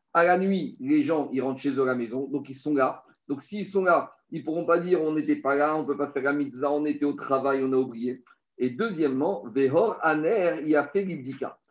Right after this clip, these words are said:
Et deuxièmement, on verra après qu'on apprendra ce digne de la bougie de Psukim, et la bougie, l'effet, euh, la, la, l'efficience de la bougie,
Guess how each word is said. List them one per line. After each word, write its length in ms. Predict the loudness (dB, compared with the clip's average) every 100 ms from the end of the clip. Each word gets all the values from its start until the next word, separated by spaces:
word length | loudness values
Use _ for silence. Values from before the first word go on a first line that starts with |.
| _ _
Et 100 | -6
deuxièmement, 840 | -2 -2 -2 -4 -2 0 2 0 -2
on 80 | -2
verra 340 | 0 2 2
après 340 | 2 2 0 0
qu'on 160 | -2
apprendra 480 | -4 -4 -4 -2 -2
ce 160 | -2 -6
digne 280 | -6 -4
de 80 | 0
la 100 | 0
bougie 320 | 0 -2 -2
de 80 | -4
Psukim, 540 | -6 -12 -8 -2 -2 -4 _ _ _
et 480 | 6 10 10 8 0 -2
la 180 | 2 2
bougie, 760 | -2 -6 -6 -6 -6 -6 -6
l'effet, 600 | 2 2 2 -2 -2 -2 -8 _ 2
euh, 680 | 4 4 0 -2 2 0 0
la, 440 | -6 0 0 0
la, 120 | 0
l'efficience 880 | 0 -2 -2 -2 -2 -2 2 2 0
de 80 | 0
la 100 | 0
bougie, 520 | 0 -2 -4 -6 -8